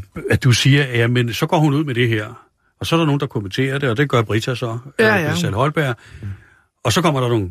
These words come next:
Speaker 1: kommentarer på det. Men den der fornærmethed, der så kommer, forargelsen over, at der er nogen, der, der vil sige Pia Kjærsgaard imod, eller Dansk Folkeparti imod, det er jo,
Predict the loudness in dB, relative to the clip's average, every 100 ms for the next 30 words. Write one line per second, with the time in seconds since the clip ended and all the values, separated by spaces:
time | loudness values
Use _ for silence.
0 | -4 -2 0 0 0 0 2 2 0 _
1 | _ _ _ _ 0 0 2 -2 0 0
2 | 0 2 2 2 0 2 2 4 2 -2
3 | -2 -2 0 -2 -2 -4 -4 -4 -2 0
4 | 2 0 2 2 2 2 2 2 2 2
5 | -2 -2 -2 -2 0 0 2 2 2 0
6 | -6 _ _ -2 0 2 0 0 2 2
7 | 2 0 0 -2 0 -2 0 -2 0 2
8 | 2 2 2 2 0 0 -2